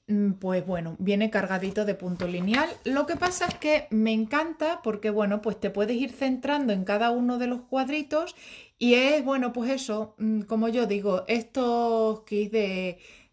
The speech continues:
de una satisfacción inmediata, porque vas bordando cuadritos y dices, "Ah, pues venga, ya este tengo, este hecho, tengo el otro".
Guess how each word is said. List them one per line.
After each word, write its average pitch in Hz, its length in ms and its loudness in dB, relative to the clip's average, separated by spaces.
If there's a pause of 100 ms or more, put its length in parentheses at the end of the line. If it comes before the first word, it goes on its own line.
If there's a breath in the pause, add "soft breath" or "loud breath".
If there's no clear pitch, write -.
de 180 520 0
una 190 540 -2
satisfacción 165 1120 -8
inmediata, 165 560 -4
porque - 280 -10
vas 175 160 -6
bordando 190 400 -4
cuadritos 196 360 -2
y 185 40 -6
dices, - 160 -8
"Ah, 285 80 -6
pues 269 140 -6
venga, 277 180 -4
ya 240 160 -2
este 240 200 -6
tengo, 277 340 0
este 254 280 -2
hecho, 196 240 -6
tengo 233 240 0
el 190 100 -2
otro". 170 340 -10